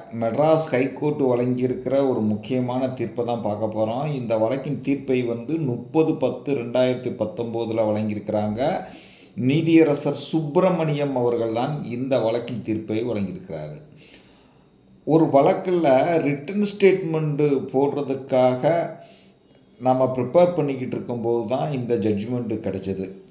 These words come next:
இப்ப நான் ரிட்டன் ஸ்டேட்மெண்ட் தயாரிக்கிற வழக்குல எப்படின்னா, வழக்கு சொத்தை ரெண்டாயிரத்தி ரெண்டுலேயே சகோதரரும் அவருடைய இளவர் பிள்ளைகளும் நமக்கு கிரயம் செஞ்சு கொடுத்துட்டாங்க.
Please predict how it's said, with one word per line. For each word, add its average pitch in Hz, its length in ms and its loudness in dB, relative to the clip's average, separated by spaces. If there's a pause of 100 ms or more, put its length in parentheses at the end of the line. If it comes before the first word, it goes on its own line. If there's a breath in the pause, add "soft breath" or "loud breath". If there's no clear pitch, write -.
இப்ப 127 240 0
நான் 147 520 2
ரிட்டன் 151 340 2
ஸ்டேட்மெண்ட் 160 640 0
தயாரிக்கிற 143 580 4
வழக்குல 135 440 0
எப்படின்னா, 123 500 0 (1000 loud breath)
வழக்கு 170 460 4
சொத்தை 156 520 0
ரெண்டாயிரத்தி 170 1080 4
ரெண்டுலேயே 147 680 2 (120)
சகோதரரும் 151 840 2
அவருடைய 135 640 0
இளவர் 131 540 2
பிள்ளைகளும் 131 520 0
நமக்கு 135 440 -2
கிரயம் 131 180 0
செஞ்சு 123 240 -4
கொடுத்துட்டாங்க. 120 720 -2